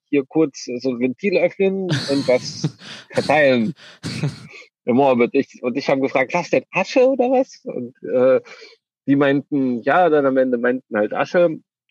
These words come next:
Speaker 1: Wir haben uns kurz damit beschäftigt. Und, ähm, das Ergebnis war, dass keiner, kein Raketenbetreiber ist bereit, sowas mit an Bord zu nehmen.
Speaker 2: Oh,
Speaker 1: Weil das,
Speaker 2: okay. Wa-, warum
Speaker 1: ähm,
Speaker 2: was?
Speaker 1: weil das,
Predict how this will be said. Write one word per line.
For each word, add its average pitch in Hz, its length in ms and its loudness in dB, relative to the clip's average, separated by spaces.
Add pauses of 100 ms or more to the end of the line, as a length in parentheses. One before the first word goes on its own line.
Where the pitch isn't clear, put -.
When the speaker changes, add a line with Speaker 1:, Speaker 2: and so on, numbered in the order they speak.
(120)
Speaker 1:
Wir - 160 -2
haben 143 140 2
uns 123 180 -4
kurz 156 240 0
damit 127 300 0
beschäftigt. 185 440 -2 (800)
Und, 135 600 2 (180)
ähm, 123 520 0 (1800)
das - 340 -12 (540)
Ergebnis 170 580 0
war, 151 200 2
dass - 380 -4 (100)
keiner, 143 680 0 (560)
kein 131 300 -2
Raketenbetreiber 120 840 0
ist 113 200 -2
bereit, 110 520 0
sowas 107 380 -4
mit 110 140 -4
an 104 140 0
Bord 98 200 -2
zu - 100 -14
nehmen. 95 220 -10 (460)
Speaker 2:
Oh, 214 160 0
Speaker 1:
Weil 110 180 4
das, 113 180 2
Speaker 2:
okay. 156 240 -4
Wa-, 104 300 0
warum 104 200 2
Speaker 1:
ähm, 127 40 -4
Speaker 2:
was? 127 280 -6 (260)
Speaker 1:
weil 120 180 2
das, 123 280 0